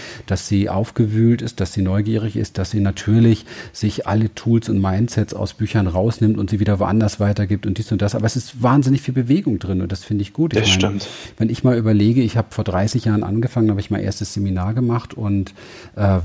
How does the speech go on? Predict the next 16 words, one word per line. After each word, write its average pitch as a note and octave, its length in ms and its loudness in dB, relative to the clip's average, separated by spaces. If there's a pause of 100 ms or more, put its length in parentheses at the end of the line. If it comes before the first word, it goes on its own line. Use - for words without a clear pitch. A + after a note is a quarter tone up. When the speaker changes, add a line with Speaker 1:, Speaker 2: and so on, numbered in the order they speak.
(120)
Speaker 1:
da F#2 160 -2
habe - 120 -2
ich - 140 -6
nur D3 400 2
Sätze B2+ 340 0
nachgeplappert, A#2 760 -2
die B2+ 60 -2
ich A2 100 -6
von B2+ 140 -2
anderen D#3+ 280 0
gehört A2+ 320 -2
habe, F#2+ 120 -6
weil G2+ 100 0
ich G2 100 -2
sie C#3 100 4
echt - 220 -2